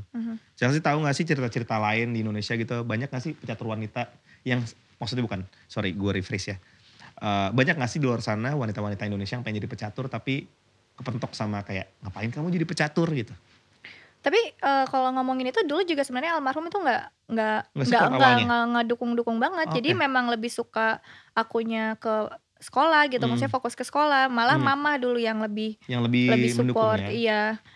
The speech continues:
Speaker 1: Karena, iya dulu mik-, mikirnya, "Ah, ntar nggak, nggak makan dari catur," gitu,
Speaker 2: Hmm.
Speaker 1: ibarat kasarnya gitu loh, Kak.
Speaker 2: Iya, iya.
Speaker 1: Jadi kayak, tapi ya semenjak almarhum, mama memang support,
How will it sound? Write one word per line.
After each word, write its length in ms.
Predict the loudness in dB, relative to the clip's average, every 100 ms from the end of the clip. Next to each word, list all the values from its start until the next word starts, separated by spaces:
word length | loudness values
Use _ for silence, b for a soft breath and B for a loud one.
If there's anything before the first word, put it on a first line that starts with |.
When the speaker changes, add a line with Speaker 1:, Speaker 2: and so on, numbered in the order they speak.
| b
Speaker 1:
Karena, 480 | 2 2 4 2 0 _ b b b _
iya 180 | 2 4
dulu 220 | 4 2 0
mik-, 220 | -4 -8 _
mikirnya, 420 | -6 -2 -2 -4 -8 _
"Ah, 160 | 0 2
ntar 220 | 2 2
nggak, 420 | 2 0 -2 -6
nggak 160 | 2 4
makan 320 | 6 6 6 6
dari 180 | 2
catur," 400 | 6 4 6 2 4
gitu, 180 | 2 2
Speaker 2:
Hmm. 140 | 2
Speaker 1:
ibarat 260 | 4 2 0
kasarnya 480 | -2 0 2 2 2
gitu 240 | -2 -4 -2
loh, 80 |
Kak. 80 | 2
Speaker 2:
Iya, 80 | 4
iya. 120 | 4 2
Speaker 1:
Jadi 160 | -2 -6
kayak, 320 | -4 -4 -4 -8 _ _ _ _
tapi 480 | -6 -2 0 0 -4 b b b b
ya 300 | -2 0 0
semenjak 560 | 0 -2 0 0 0 0
almarhum, 640 | -2 -2 -2 0 0 0 -4 -14 _ -4
mama 280 | 0 2
memang 280 | 2 0 -2
support, 420 | -4 -6 -2 -2